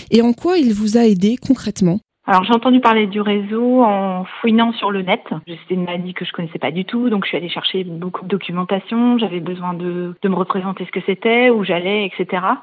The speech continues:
Speaker 2: Et en fait, en fouillant, je suis tombée sur ce réseau. Concrètement, des réponses, euh, très claires au-, à mes questions, euh, une possibilité d'échange avec des gens qui sont touchés, donc qui répondent, euh, aux questions, euh, pratico-pratiques, sans langue de bois,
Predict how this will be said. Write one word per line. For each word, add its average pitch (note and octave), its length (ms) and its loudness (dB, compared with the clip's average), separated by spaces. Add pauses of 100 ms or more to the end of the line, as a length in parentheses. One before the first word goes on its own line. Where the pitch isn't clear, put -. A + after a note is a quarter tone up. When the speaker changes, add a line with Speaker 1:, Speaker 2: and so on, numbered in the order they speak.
Speaker 2:
Et F#3 120 0
en F#3+ 60 0
fait, A3 220 2
en A3+ 80 2
fouillant, A3 340 0
je C4+ 60 -2
suis A3 140 -4
tombée G3 220 -4
sur G3 120 -8 (100)
ce G3+ 60 -4
réseau. F#3 540 -2
Concrètement, A#3+ 800 4
des G#3 140 2
réponses, G#3 440 -4 (160)
euh, F3+ 380 -4 (140)
très - 180 0
claires A3+ 260 0
au-, G#3+ 160 0
à - 120 2
mes G3 120 -2
questions, - 540 -4 (200)
euh, F#3+ 340 4
une A3+ 160 8
possibilité G#3+ 600 0
d'échange A3 540 0
avec G3 320 0
des G3+ 100 2
gens G#3+ 200 0
qui G#3 260 -14
sont G3 320 -4
touchés, A3+ 400 0
donc G#3 180 -2
qui G#3 140 -4
répondent, G3+ 400 -2
euh, F3+ 420 -2 (240)
aux - 80 -10
questions, G#3 480 -2
euh, F3+ 80 0
pratico-pratiques, G#3 1000 -4 (120)
sans A3 80 6
langue G#3+ 220 6
de G#3 80 2
bois, A#3 640 4